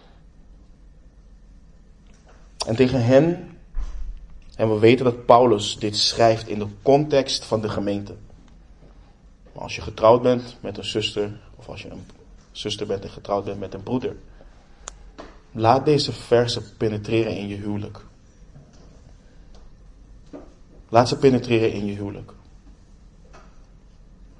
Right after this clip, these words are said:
Want ik zei het net al, dit is waarom veel huwelijken kapot gaan. Omdat de een zich niet wil vernederen voor de ander.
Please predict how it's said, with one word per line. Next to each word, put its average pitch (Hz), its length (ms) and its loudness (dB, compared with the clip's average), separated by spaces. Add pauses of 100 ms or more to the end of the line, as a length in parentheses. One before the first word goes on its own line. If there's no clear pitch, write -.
(800)
Want 107 160 -2
ik 113 80 -2
zei 131 220 10
het 117 80 -2
net 120 180 4
al, 92 340 -2 (1400)
dit 139 200 8
is 131 200 0
waarom 117 320 6
veel 113 720 2
huwelijken 110 640 -2
kapot 120 340 2
gaan. - 300 -14 (1500)
Omdat 104 260 -2
de - 220 -4
een 139 640 2
zich - 320 -12
niet 120 500 2
wil 107 200 4
vernederen 107 760 0
voor 110 200 0
de - 100 -2
ander. 107 360 0